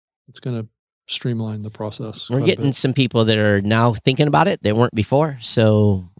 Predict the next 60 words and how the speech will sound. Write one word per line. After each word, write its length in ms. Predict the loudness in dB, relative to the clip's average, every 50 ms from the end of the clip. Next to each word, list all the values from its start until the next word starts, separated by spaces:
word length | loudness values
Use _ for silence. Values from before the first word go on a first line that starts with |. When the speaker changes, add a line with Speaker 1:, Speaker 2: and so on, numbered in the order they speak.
| -18 -18 -16 -10
Speaker 2:
we'll 180 | -4 -2 -2 -2
see 180 | -2 -2 0
what 120 | 0 0 0
Speaker 1:
Mm-hmm. 40 |
Speaker 2:
the 60 | -2 -2
takeoff 400 | -2 -2 -2 0 -2 -4 -4 -4 -4
is 140 | -4 -2 -2
on 180 | -2 0 0 0
that. 220 | 0 0 0 -2 _ _ _ _ _ _ _ _ _ _ _ _ _ -2
And 160 | 0 0 0
the 40 | 2
single 280 | 2 0 2 2 0
show 240 | 0 0 0 0 0
thing 260 | 0 0 0 0 0 0
was 260 | 0 -2 -2 -2 -4
a 100 | -4 -2
big 200 | -2 -2 -2 -2
thing 200 | -2 -2 -2 -2
too. 380 | -2 -2 0 0 0 -2 -6 -10 _ _ _ -8
Um, 460 | -4 -4 -2 -2 -2 -4 -6 -8 -12 _ _ _ _ _ _ _ _ _ 0
being 160 | 2 4 4
Speaker 1:
Yeah. 60 | 2 2
Speaker 2:
able 60 | 0
to 40 | -2
sit 160 | -2 0 0
up 140 | 0 0 -2
for 80 | -6 -6
single 320 | -4 -2 -2 -2 -2 -4
show. 300 | -4 -4 -6 -6 -6 -8 _ _ _ _ _ _ _ _ _ _ _ _ _ _
Speaker 1:
Mm-hmm. 200 | -18 -14 -14 -12 -14 -14 _ _ _ -2
Speaker 2:
If 180 | -2 0 0 0
anybody's 240 | 0 2 0 0 0
got 80 | 0 0
any 140 | 0 -2
comments 560 | -2 -2 0 0 2 2 2 0 0 -2 -6 -10
or 60 | -6
commentary 920 | -4 -2 -2 -2 -2 -4 -4 -2 -2 -2 -2 -2 -2 -4 -4 -2 -2 0
or 400 | 2 4 4 4 4 4 2 0
feedback, 720 | 0 -4 -6 -6 -6 -2 0 2 2 2 2 0 0 -2
or 40 | -2
any 180 | 0 0 0 0
of 40 | 0
my 160 | 0 0 0
other 180 | 0 0 -2 -4
participants 640 | -4 -4 -4 -2 -4 -4 -2 -2 -2 -2 -2 -4 -2
that 200 | -2 -2 0 2
were 200 | 2 2 2 2
there 440 | 2 2 2 4 4 2 2 2 0
that 100 | 0 -2
would 100 | -2 -2
like 240 | -2 -2 -2 -4 -4
to 540 | -2 0 0 2 2 2 2 2 0 -2 -4
share 320 | -4 -4 -4 -4 -4 -4
a 40 | -6
comment 400 | -6 -6 -4 -2 -2 -2 -2 -2
or 60 | -4
two, 400 | -4 -2 0 2 2 2 2 2
let 140 | 0 -2 -2
me 120 | -2 -2 0
know. 400 | 2 4 4 4 2 0 -2